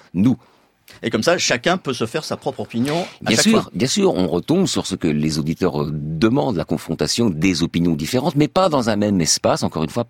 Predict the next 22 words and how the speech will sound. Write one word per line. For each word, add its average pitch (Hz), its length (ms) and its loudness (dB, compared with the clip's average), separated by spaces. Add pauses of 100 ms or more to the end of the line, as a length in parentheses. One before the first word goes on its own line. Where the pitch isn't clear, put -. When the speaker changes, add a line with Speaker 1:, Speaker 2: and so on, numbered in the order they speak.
Speaker 1:
pas 123 140 0
pour 78 240 -10
créer 104 240 -4
de 82 60 -2
la - 80 -8
cacophonie. 87 580 -2 (100)
Speaker 2:
Alors, 127 180 0
en 156 100 2
deux 170 160 4
mots, 226 320 4 (180)
qu'est-ce - 180 -2
qui 180 60 0
fait - 100 -2
une 170 100 4
bonne 151 140 0
émission ? 143 320 -2
Comment 220 200 0
vous 214 80 0
choisissez 143 360 -4
vos, 123 400 0
vos 131 120 -2
sujets ? 135 420 -2